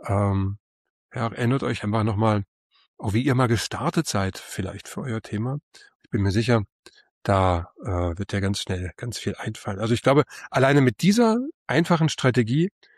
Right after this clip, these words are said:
könnte man s-, seinen kompletten Social Media für Jahre bespielen.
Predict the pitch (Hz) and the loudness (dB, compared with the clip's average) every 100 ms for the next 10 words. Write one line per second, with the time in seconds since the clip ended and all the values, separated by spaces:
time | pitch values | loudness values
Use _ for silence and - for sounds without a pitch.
0 | _ - 139 139 123 113 113 - 110 104 | _ -6 -4 0 2 2 0 -2 0 2
1 | 104 107 - 104 117 123 113 101 104 - | 2 0 -4 -2 0 0 0 0 -2 -4
2 | 117 101 98 95 101 101 92 92 - _ | -6 -4 -2 -2 0 0 -2 -4 -10 _
3 | _ _ _ _ _ - - 98 98 98 | _ _ _ _ _ -10 -4 0 0 0
4 | 87 95 _ _ _ _ _ - 117 - | -2 -10 _ _ _ _ _ -12 -12 -10
5 | 104 98 | -12 -12